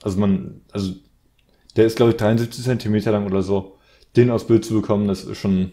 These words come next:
da braucht man schon ein richtiges Studio. Aber ich roll ihn ein bisschen umher, damit man auch alles so ein bisschen gesehen hat. Der ist auch ziemlich lang,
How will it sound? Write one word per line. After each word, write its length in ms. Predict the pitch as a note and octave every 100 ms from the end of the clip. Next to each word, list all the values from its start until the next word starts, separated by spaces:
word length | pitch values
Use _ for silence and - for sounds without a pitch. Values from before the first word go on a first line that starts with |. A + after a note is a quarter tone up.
| _
da 100 | -
braucht 160 | G2+ G2+
man 120 | G#2+
schon 140 | G2 G2
ein 40 |
richtiges 240 | G2 F#2+
Studio. 560 | F2+ G2 F#2 A2+ C3 - _ _ _ _ _ _ _ _ _ _ _ -
Aber 120 | C3
ich 80 | A#2
roll 140 | G#2+ G#2
ihn 80 |
ein 60 | G2
bisschen 220 | F#2 F#2+
umher, 300 | F2+ F2 F2 - _ -
damit 220 | - G2
man 120 | G2+ E2+
auch 120 | E2+
alles 320 | F2+ F#2 -
so 120 | F2+
ein 80 | E2+
bisschen 200 | E2+ G2
gesehen 280 | E2+ F2+ F#2+
hat. 280 | F2+ - _ _ _ _ _ _ _ _ _ _ _ _ _ _ _ _ _ _ _ _ _ _ _ _ _ _ _ _ _ _ _ _ _ _ _ _ -
Der 120 | A2+
ist 140 | A2+ A#2
auch 420 | A#2 G#2+ - -
ziemlich 260 | - A#2 G2+
lang, 380 | A2 A#2+ A2+